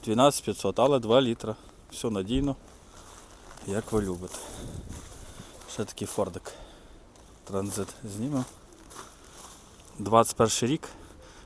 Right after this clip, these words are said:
двісті тридцять пробігу, механіка, два літра.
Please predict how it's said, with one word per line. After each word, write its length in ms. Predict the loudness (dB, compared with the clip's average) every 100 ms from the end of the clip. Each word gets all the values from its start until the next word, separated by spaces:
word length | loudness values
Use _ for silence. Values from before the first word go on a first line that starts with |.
| -4
двісті 300 | 0 2 2
тридцять 260 | 2 2 4
пробігу, 340 | 4 4 0
механіка, 520 | 0 4 4 6 4
два 280 | 2 6 6
літра. 380 | 6 2 2